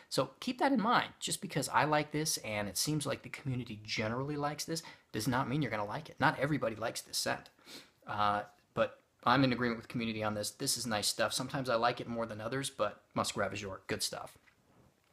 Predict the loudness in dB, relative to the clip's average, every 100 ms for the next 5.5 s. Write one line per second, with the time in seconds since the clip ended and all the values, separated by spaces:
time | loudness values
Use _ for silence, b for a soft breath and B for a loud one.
0 | 4 4 6 2 6 6 6 2 -6 -2
1 | -2 2 2 2 -2 0 0 0 -4 -6
2 | -4 -6 -8 B B B B 2 6 6
3 | 4 4 6 6 4 0 -2 -2 0 -2
4 | -2 -2 2 4 2 2 2 2 B B
5 | -2 0 0 -4 -10